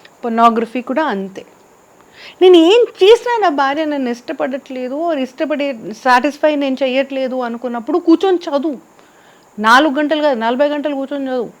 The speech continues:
What does women want? పొర్నోగ్రఫీలోనే దొరుకుతుంది నీకు, రైట్? ఆ పొర్నోగ్రఫీ అన్నది ఒక వర్డ్ మాత్రమే.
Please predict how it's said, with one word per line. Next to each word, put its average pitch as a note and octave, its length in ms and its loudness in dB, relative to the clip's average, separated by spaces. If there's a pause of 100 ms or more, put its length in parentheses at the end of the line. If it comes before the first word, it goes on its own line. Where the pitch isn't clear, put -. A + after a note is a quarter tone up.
(360)
What D4 200 4
does C#4+ 220 0
women C#4+ 260 -2
want? C4+ 480 -8 (240)
పొర్నోగ్రఫీలోనే F4 760 4
దొరుకుతుంది D4+ 500 -4
నీకు, F#3 260 -10 (640)
రైట్? A#4 220 -2 (460)
ఆ F#4 60 6
పొర్నోగ్రఫీ F#4+ 680 2
అన్నది E4 320 -2
ఒక D#4+ 300 -4 (400)
వర్డ్ B3 400 0
మాత్రమే. A3 720 -4